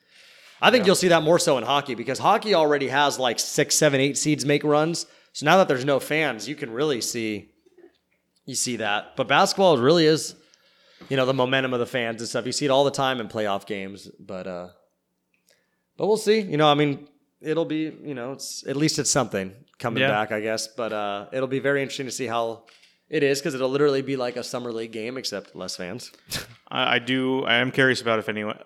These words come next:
Speaker 3: anyone else is gonna say anything. Uh, Tre-, Trevor Ariza has decided not to play. Um,
Speaker 1: What
Speaker 3: for
Speaker 1: team's he on
Speaker 3: very
Speaker 1: again?
Speaker 3: Port-,
Speaker 1: Suns?
Speaker 3: Portland.
Speaker 1: Oh, he's on Portland. That's right.
Speaker 3: He has a
Speaker 1: Oh.
Speaker 3: very personal reason, and that is he's said he's going through a custody battle for his child and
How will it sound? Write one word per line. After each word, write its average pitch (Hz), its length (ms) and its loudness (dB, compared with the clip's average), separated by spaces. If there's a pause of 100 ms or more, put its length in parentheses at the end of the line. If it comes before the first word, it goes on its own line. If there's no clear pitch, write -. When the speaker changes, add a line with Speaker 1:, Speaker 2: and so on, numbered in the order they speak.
(160)
Speaker 3:
anyone 110 280 -4
else 104 260 -4
is 104 80 -12
gonna 104 340 -10 (180)
say 110 120 -6
anything. 117 300 -4 (280)
Uh, - 160 -2
Tre-, - 220 -8
Trevor 175 320 4
Ariza 143 520 4
has 131 160 -4
decided 135 360 2
not 139 160 0
to - 80 -16
play. 143 400 0 (480)
Um, 107 460 -10 (160)
Speaker 1:
What 131 120 -8
Speaker 3:
for 120 60 2
Speaker 1:
team's 110 140 2
he 120 60 2
on 120 60 4
Speaker 3:
very 117 120 4
Speaker 1:
again? 170 200 2
Speaker 3:
Port-, - 160 -20
Speaker 1:
Suns? 151 340 0
Speaker 3:
Portland. 147 400 0
Speaker 1:
Oh, - 60 -20 (160)
he's 123 140 -4
on 107 80 -8
Portland. 117 340 -2
That's 90 160 -12
right. 95 160 -8
Speaker 3:
He 127 80 0
has 123 180 2
a 123 40 2
Speaker 1:
Oh. 120 40 2
Speaker 3:
very 131 240 4
personal 127 400 2
reason, 131 300 2
and 107 160 0
that 101 140 0
is 101 380 -2
he's 104 220 -8
said - 280 -8
he's 104 140 -12
going 110 120 -4
through 107 140 -4
a 98 40 -4
custody 123 440 -2
battle 120 260 4
for 107 260 -4
his 101 240 -12 (400)
child 147 640 6
and 107 640 0